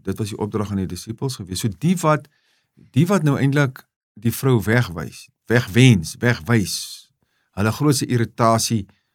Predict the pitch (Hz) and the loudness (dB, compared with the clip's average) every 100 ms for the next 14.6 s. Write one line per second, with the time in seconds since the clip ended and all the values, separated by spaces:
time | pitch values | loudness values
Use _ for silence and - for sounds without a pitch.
0 | _ _ _ _ _ _ _ _ _ 82 | _ _ _ _ _ _ _ _ _ -20
1 | 80 _ 98 98 107 117 98 _ _ _ | _ _ -4 -2 0 0 -2 _ _ _
2 | _ _ _ _ 90 87 87 113 107 104 | _ _ _ _ -8 -8 -6 -6 -4 -2
3 | 95 104 110 87 - 78 _ _ _ _ | 0 0 0 -2 -8 -16 _ _ _ _
4 | _ _ _ _ _ - 104 - 101 117 | _ _ _ _ _ -6 -6 -4 0 2
5 | - 82 107 131 120 98 95 87 90 - | 0 -2 0 2 0 -2 -4 -4 -8 -10
6 | 92 80 - 69 71 _ _ _ _ _ | -10 -10 -12 -14 -16 _ _ _ _ _
7 | 95 98 92 90 80 67 73 - _ _ | -6 -4 -2 -6 -8 -12 -14 -18 _ _
8 | _ _ _ _ _ 131 131 101 95 - | _ _ _ _ _ 0 2 2 -2 -6
9 | 71 - _ _ _ _ _ _ - 110 | -10 -16 _ _ _ _ _ _ -4 2
10 | 113 113 120 117 110 - 113 101 135 120 | 2 2 4 4 4 2 0 2 0 2
11 | 127 101 147 180 175 - - - 127 127 | 2 4 4 4 2 0 -10 -6 -2 -2
12 | - 113 117 - - 117 120 127 147 - | -4 -8 -6 -8 -12 -10 0 2 2 0
13 | - 139 104 113 - 139 135 123 117 95 | 4 4 4 0 -2 2 2 2 -2 -4
14 | - 104 95 92 107 98 | -2 -2 -2 -4 -4 -4